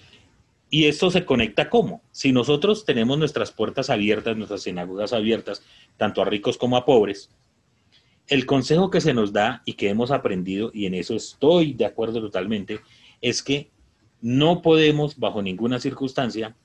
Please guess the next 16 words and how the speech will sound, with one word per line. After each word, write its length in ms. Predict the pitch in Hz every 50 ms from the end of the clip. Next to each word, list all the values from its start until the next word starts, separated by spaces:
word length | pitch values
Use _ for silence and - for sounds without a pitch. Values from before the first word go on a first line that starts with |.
| _ _ _ _ _ _ _ _ _ _ _ _ _ _ _ _ _ _ _ _ _ _ _ _ _ -
que 120 | - 120
los 180 | 117 113 107 156
hombres 560 | 165 151 131 117 - - - - - - _ _ _ _ _ _
hagan 220 | - 127 156 165
intimidad 460 | 175 165 151 - 131 117 110 110 113 -
con 100 | 147 143
las 100 | 139 131
mujeres. 560 | 117 104 131 147 135 92 - - - _ _ _ _ _ _ _ _ _ _ _ _ _ _ _ _ _ _ _ _ _ _ _ _ _ _ _ _ _ -
En 140 | 131 127 120
caso 320 | - 120 117 - 135 131
de 120 | 127 120
consejerías, 1000 | 120 117 110 98 - 98 85 87 95 95 117 127 135 123 117 113 113 113 - - -
en 200 | 113 110 104 92
caso 400 | - 110 107 107 98 - 110 104
de 140 | 104 101 98
enseñanzas, 880 | 92 90 - 98 95 123 139 135 123 113 113 110 107 - - - _